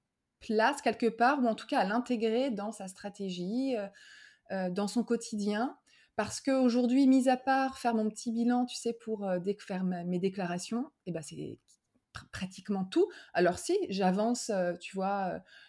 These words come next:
euh, par exemple, je sais que, euh, je me suis fixé, euh, tant d'euros de chiffre d'affaires à atteindre, euh, en deux mille vingt-trois. Bon, j'essaye de voir comment je peux les atteindre chaque mois. Et puis, basta. Voilà, c'est, c'est, s'arrête là. Et honnêtement, ma compta, euh, je me prends vraiment pas beaucoup de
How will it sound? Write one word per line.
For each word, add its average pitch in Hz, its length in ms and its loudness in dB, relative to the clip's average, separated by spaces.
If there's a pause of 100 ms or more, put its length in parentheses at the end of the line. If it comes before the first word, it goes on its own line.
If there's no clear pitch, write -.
(240)
euh, 185 40 -6
par 160 160 -8
exemple, 170 400 -6
je 175 100 -6
sais 190 280 -4
que, 180 160 -8
euh, 180 340 -4
je 175 140 -14
me 175 40 -8
suis 190 160 -10
fixé, 185 560 -6
euh, 165 260 -4
tant 202 180 -4
d'euros 196 240 -2
de 196 60 -6
chiffre - 260 -10
d'affaires 185 460 -4
à 165 80 -6
atteindre, 190 520 -8
euh, 165 220 -8 (320)
en 180 100 -2
deux 190 120 2
mille 190 180 2
vingt-trois. 247 560 2 (340)
Bon, 202 140 6
j'essaye 214 300 4
de 208 80 6
voir 226 240 2
comment 214 240 0
je - 60 -8
peux 220 100 -2
les 190 160 2
atteindre 208 280 0
chaque 185 300 -4
mois. 269 320 4 (380)
Et 208 160 6
puis, 277 360 2
basta. 220 460 6
Voilà, 190 260 6
c'est, 185 200 -4
c'est, 220 180 0
s'arrête 240 400 4
là. 302 360 6
Et 214 280 8
honnêtement, 233 460 2
ma 214 120 4
compta, 233 600 0
euh, 190 160 -4 (140)
je 180 160 -8
me 175 420 -2
prends 190 260 -6
vraiment 185 260 0
pas 190 140 -4
beaucoup 185 280 -6
de - 60 -16